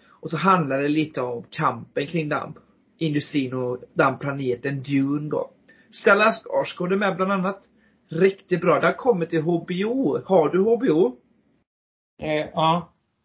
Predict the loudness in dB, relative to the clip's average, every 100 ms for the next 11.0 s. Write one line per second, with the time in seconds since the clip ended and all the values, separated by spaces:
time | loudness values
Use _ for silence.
0 | _ _ _ -2 0 0 0 0 -2 -2
1 | 0 2 4 4 2 -4 -4 -6 -4 -4
2 | -2 -4 -6 -4 -2 -2 -2 -4 2 2
3 | 2 0 -4 -8 0 2 2 0 -6 -6
4 | -6 -8 -14 -20 _ _ _ _ -6 -4
5 | -4 -6 -20 -10 -8 2 8 10 8 2
6 | 4 4 4 0 -8 -4 -2 -2 -6 -16
7 | -20 -10 -4 -2 -2 -4 -10 -8 -4 0
8 | 0 -2 -4 -8 -8 -4 -4 -2 -2 2
9 | 2 0 -6 -4 -2 -2 -4 -2 -2 2
10 | 2 2 0 2 2 4 4 2 0 -10